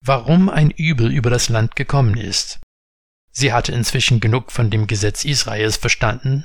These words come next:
zu wissen, dass zwei Zeugen notwendig waren, um jemanden für schuldig zu befinden.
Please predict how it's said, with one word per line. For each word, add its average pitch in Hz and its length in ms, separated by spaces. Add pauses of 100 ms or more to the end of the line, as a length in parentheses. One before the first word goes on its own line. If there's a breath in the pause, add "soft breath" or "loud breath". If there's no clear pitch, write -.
zu 101 260
wissen, 131 520
dass - 240
zwei 156 300
Zeugen 151 420
notwendig 107 520
waren, 101 260
um 131 100
jemanden 120 420
für 160 140
schuldig 123 540
zu - 100
befinden. 101 600